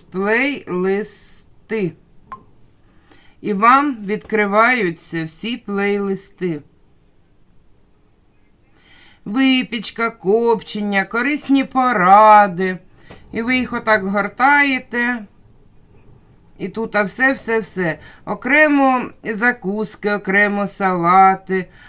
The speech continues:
окремо перші страви, другі страви, консервація, м'ясні страви. Все окремо, бачите? Солодощі.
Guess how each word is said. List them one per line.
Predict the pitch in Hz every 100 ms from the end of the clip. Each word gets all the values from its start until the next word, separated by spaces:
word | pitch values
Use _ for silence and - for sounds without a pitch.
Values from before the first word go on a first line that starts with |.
| -
окремо | - 180 214 208 220 220 214 214 208 185 - _ _ _ _ _ - - - - 160
перші | 208 214 202 - 202
страви, | 185 202 202 196 196 196
другі | 165 180 208 190 190
страви, | 190 - 185 185 180 180 - - - - - - - - _ _ - _ -
консервація, | 220 202 233 214 175 202 214 202 - 196 196 185 185
м'ясні | 185 220 233 - 190 208 226 214
страви. | - 202 196 185 185
Все | 180 - 254 294 277
окремо, | - 190 165 147 143
бачите? | 139 254 - 156 - 170 _ _ _ _ _ _ _ _ _ _ - _ _ _ _ _ _ _ _ _ _ _ _ _
Солодощі. | - 214 240 226 208 190 180 175 - - 165